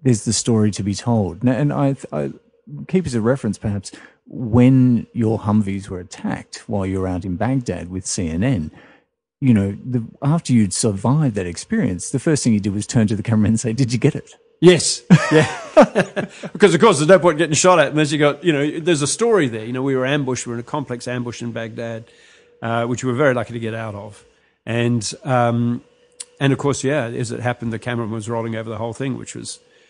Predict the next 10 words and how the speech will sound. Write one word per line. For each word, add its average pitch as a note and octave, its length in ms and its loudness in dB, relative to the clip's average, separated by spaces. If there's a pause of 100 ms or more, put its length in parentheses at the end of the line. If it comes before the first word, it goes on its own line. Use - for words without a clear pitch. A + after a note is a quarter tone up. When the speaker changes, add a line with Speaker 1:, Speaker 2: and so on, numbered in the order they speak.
(260)
Speaker 2:
which A2+ 160 -10
was G#2+ 140 -8
fairly G#2+ 260 -6
useful. G#2+ 480 -10 (220)
Um, A2 480 -14 (1400)
yeah, B2 420 -12
it's, - 420 -4
it, D3+ 280 -4
it D#3+ 160 0
is, G#3 460 -4